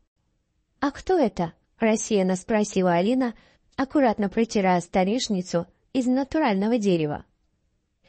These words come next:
«Мы вообще-то в его ресторане работаем», казалось, Екатерина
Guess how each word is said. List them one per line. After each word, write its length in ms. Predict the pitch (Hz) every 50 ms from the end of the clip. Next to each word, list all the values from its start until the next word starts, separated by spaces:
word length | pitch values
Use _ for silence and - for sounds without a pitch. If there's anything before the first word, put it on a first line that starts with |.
| _ _ -
«Мы 120 | 247 247
вообще-то 500 | 226 254 262 - - - 403 - - 233
в 40 | 190
его 240 | 202 208 220 220 254
ресторане 600 | 262 247 - - 330 339 330 285 226 196 185 185
работаем», 640 | 190 190 185 185 180 170 - 190 175 156 - 202 - _ _ _ _ _ -
казалось, 500 | - 208 196 190 202 190 185 185 - -
Екатерина 680 | 190 - 208 196 - 208 196 247 285 262 202 170 -